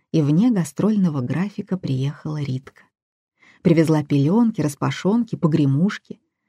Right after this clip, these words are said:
Они вдвоем ушли к Артуру посидеть и поговорить. Галя сцедилась заранее.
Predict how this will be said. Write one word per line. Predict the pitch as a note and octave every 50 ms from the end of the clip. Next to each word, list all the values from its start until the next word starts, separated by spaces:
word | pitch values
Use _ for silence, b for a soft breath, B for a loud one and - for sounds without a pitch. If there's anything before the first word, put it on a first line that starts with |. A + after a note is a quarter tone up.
| _ _ -
Они | - - C4+ D#4
вдвоем | B3+ F3 D#3 D3 D#3 F#3+ A#3+ B3 F#3+
ушли | - - - F3
к | F#3+ -
Артуру | E3 D3+ - - - C#3+ C#3+ D3 - - _ _ _ _ _ _ -
посидеть | - D3+ - - C#3 C3+ D#3+ A3 B3+ B3+ -
и | A3
поговорить. | A3+ - E3 C3+ C#3 C3 B2+ C3+ C3+ C3+ C#3+ C#3 _ - _ _ _ _ _ _ _ _ _ _ _ _ _ _ -
Галя | F#3+ F#3 F3 G#3+ B3+ C#4+ C4 A#3+
сцедилась | - - - - F3+ D#3 D#3+ G3+ G#3+ G#3+ G3 E3
заранее. | D3+ E3 F3+ F3+ E3+ D#3 C#3+ C#3+ C#3+ C#3+ C#3+ D3 D3 C#3+